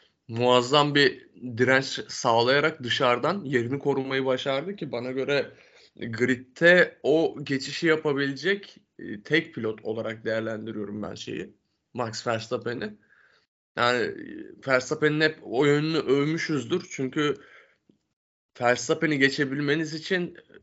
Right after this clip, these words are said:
her şeyi feda etmeniz gerekiyor. Çünkü Verstappen de her şeyi feda ediyor. Orada Verstappen aracın kontrolünü kaybedip bariyerlere de gidebilirdi, dışarı da uçabilirdi. Yani bunları göze aldığı için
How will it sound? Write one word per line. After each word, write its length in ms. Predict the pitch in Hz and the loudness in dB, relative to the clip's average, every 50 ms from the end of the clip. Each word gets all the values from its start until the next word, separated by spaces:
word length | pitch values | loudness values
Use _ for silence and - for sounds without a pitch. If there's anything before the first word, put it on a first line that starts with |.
| _ _ _ _ _ _ _ | _ _ _ _ _ _ _
her 240 | - 113 123 135 147 | -4 0 2 2 2
şeyi 240 | 139 - 151 131 - | 2 2 0 0 2
feda 320 | - 123 117 113 113 113 | 2 2 2 2 2 2
etmeniz 420 | 110 107 - 113 120 117 117 110 110 | 2 0 -2 -6 -6 -6 -6 -6 -6
gerekiyor. 400 | 113 107 107 113 117 - 170 170 | -6 -6 -6 -6 -8 -8 -10 -8
Çünkü 300 | - 143 127 - 143 139 - | -8 -10 -8 -8 -8 -6 -4
Verstappen 540 | 135 131 135 - 160 156 - 170 170 170 165 | -2 -2 -2 -2 -4 -2 0 0 0 2 2
de 40 | |
her 100 | 147 123 | 2 2
şeyi 220 | 117 - 131 120 - | 2 0 -4 -6 -4
feda 320 | - 117 113 113 107 107 | -4 -2 0 0 0 0
ediyor. 180 | 107 104 107 110 104 | 0 0 -2 -2 0
Orada 480 | 110 117 120 117 117 120 117 - - - - - _ _ - | 0 0 0 0 0 0 0 0 -2 -8 -20 -20 _ _ -2
Verstappen 380 | 117 117 110 - - - 131 123 | 0 0 0 0 -4 -4 -2 0
aracın 340 | 95 120 123 117 120 127 120 | 0 0 0 0 -2 -2 -4
kontrolünü 580 | - 127 123 120 117 127 123 120 120 127 127 | -4 -4 -4 -4 -2 -2 -2 -2 -2 -2 -4
kaybedip 540 | - 135 123 127 127 120 117 123 123 - - | 0 2 2 2 2 2 0 -4 -6 -8 -4
bariyerlere 560 | 123 117 113 113 113 113 113 117 117 120 135 | -2 0 0 2 2 2 2 0 0 -2 -2
de 60 | 143 | -2
gidebilirdi, 600 | 131 120 113 117 107 104 104 98 101 101 107 104 | -4 -4 -6 -8 -8 -8 -8 -10 -10 -8 -8 -8
dışarı 340 | 107 107 - 117 110 117 113 | -8 -8 -8 -8 -10 -8 -8
da 40 | 123 | -8
uçabilirdi. 600 | 113 107 - 107 107 107 - - - - - - - _ _ _ _ _ _ _ _ _ _ _ _ _ _ _ - 117 | -10 -8 -8 -10 -10 -10 -10 -12 -12 -14 -16 -20 -20 _ _ _ _ _ _ _ _ _ _ _ _ _ _ _ -14 -12
Yani 240 | 110 107 107 104 | -8 -8 -8 -6
bunları 340 | 107 113 110 110 113 113 123 | -6 -6 -4 0 0 0 0
göze 340 | 127 110 117 113 113 113 117 | 0 0 0 -2 0 2 2
aldığı 400 | 117 117 120 117 110 110 135 147 | 4 4 2 2 0 0 2 2
için 320 | 156 156 156 - 151 143 | 2 2 0 -2 -2 -2